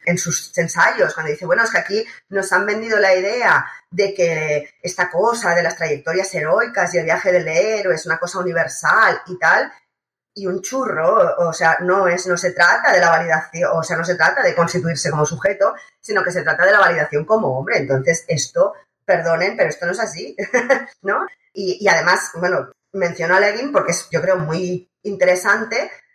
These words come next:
ver la reflexión que hace ella como ensayista en una conferencia hablando de esto, ¿no? De,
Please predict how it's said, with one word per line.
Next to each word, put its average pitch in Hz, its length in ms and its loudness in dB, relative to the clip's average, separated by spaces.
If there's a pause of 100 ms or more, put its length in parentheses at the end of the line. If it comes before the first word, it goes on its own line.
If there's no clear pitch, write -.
(140)
ver 208 240 2
la 180 140 2
reflexión 170 480 -4
que 190 80 -2
hace 202 160 -2
ella 214 120 0
como 170 140 -2
ensayista 175 480 -4
en 170 80 -2
una 160 120 0
conferencia 202 640 -4
hablando 175 320 -2
de 185 160 2
esto, - 280 -6
¿no? - 140 -2
De, 156 280 -2